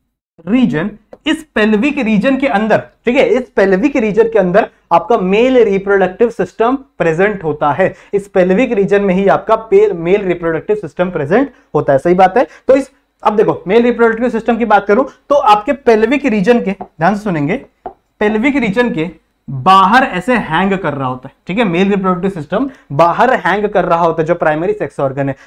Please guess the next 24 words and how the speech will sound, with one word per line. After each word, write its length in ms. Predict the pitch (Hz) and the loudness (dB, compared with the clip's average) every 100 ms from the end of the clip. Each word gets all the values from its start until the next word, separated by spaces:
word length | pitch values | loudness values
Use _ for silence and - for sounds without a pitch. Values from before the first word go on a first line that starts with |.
| _ | _
तो 60 | 170 | -2
वही 240 | 175 185 | 0 0
मैंने 240 | 208 190 196 | 0 0 2
यहाँ 140 | 175 | 0
पे 100 | 190 | 0
बनाने 380 | 175 147 135 147 | -4 -4 -4 -6
की 100 | 143 | -8
कोशिश 400 | - 143 233 226 - | -8 -8 -8 -12 -14
की 120 | 131 147 | -20 -18
है, 80 | - _ _ 151 | -20 _ _ -4
सही 100 | 147 | 0
बात 200 | 147 214 | 0 0
है। 100 | 294 - _ - | -2 -6 _ -4
तो 80 | 170 | -2
समझ 280 | 170 170 175 | -2 -2 0
में 80 | 202 | 0
आई 80 | |
बात? 260 | 202 240 - _ | 4 2 0 _
तो 60 | 160 | -6
ये 200 | 151 220 | 0 2
आपकी 380 | 214 202 202 262 269 - _ _ _ _ _ - 143 | 4 4 2 -2 -2 -10 _ _ _ _ _ -16 -2
बॉडी 280 | 143 160 208 | 0 2 4
वॉल 240 | 214 | 4
है, 80 | 226 | 4